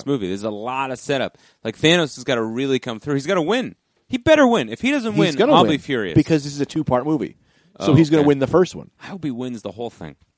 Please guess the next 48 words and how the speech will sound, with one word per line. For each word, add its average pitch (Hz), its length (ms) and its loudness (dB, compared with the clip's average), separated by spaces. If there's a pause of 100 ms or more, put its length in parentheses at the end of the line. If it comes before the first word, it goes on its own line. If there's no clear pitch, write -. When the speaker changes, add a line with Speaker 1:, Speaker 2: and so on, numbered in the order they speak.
(540)
Speaker 2:
They 117 200 -4
just, 135 380 -2
he 190 120 0
wins, 180 440 -2
and 101 160 -8
that's 151 260 -2
it. 92 140 -4 (680)
Speaker 1:
He's 143 140 -10
got 147 160 2
the 123 80 -4
Infinity 107 300 -6
Gauntlet. 147 360 -4
Speaker 2:
He 151 120 2
wins, 156 280 -2
he 135 80 -4
makes 110 220 -6
Trump 135 260 -2
president. 95 400 -8 (600)
And 113 100 -6
he 120 60 -4
just 110 180 -6
walks 165 280 0
away. 127 380 0
Speaker 1:
<laughs> - 60 -12 (340)
Yeah. 190 280 -6 (340)
Speaker 2:
<laughs> 180 260 -2 (260)
Speaker 1:
Oh, 101 320 -2
boy. 95 300 -10 (480)
Yeah, 240 240 8
I 220 80 8
don't 185 80 4
know. 127 80 0
I'm 127 80 0
into 120 120 2
that. 104 120 0
Let's 139 140 -2
try 120 120 0
another 101 180 -4
joke. 73 280 -12 (720)
Speaker 2:
Oh, 139 60 -2
yeah, 160 160 2
what 120 80 0
else 127 160 -6
you 95 100 -6
got? - 100 -10 (880)
I 147 100 -4
had 170 200 -4
something, 113 520 -10